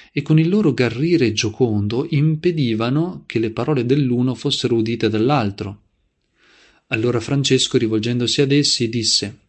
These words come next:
"Fratelli uccelli, restate dal cantare finché noi avremo recitato le nostre ore." Cioè,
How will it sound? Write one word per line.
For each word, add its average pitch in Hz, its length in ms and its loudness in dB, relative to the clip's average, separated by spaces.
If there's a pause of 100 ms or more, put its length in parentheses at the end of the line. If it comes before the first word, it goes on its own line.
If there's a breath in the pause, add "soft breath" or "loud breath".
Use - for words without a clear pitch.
"Fratelli 156 480 -2
uccelli, 107 640 2
restate 120 720 -2
dal 110 220 0
cantare 110 760 -2
finché 156 500 0
noi 131 380 4
avremo 113 520 0
recitato 110 640 -2
le 110 100 -2
nostre 107 480 -4
ore." 110 640 -2
Cioè, 107 280 -12